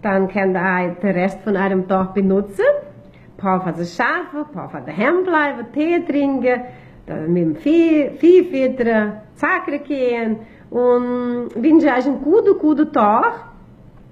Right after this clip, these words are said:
Dass da alles schön ans Ende von der Tag kommt. Gut gesund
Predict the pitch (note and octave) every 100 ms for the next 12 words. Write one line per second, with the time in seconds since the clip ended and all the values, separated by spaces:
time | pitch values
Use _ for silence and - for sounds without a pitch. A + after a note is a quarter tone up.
0 | - - - G#3+ A3 A#3 - A#3 G#3 B3
1 | B3 C#4 A#3+ B3 A#3 - - - - A3+
2 | A3 A3 B3 B3+ A#3+ A3+ A#3 A3 B3+ -
3 | E4 E4+ G4+ G#4+ - - - - - A#3
4 | A3+ A#3 G#3+ - C4+ D#4 F#4 G4+ G4+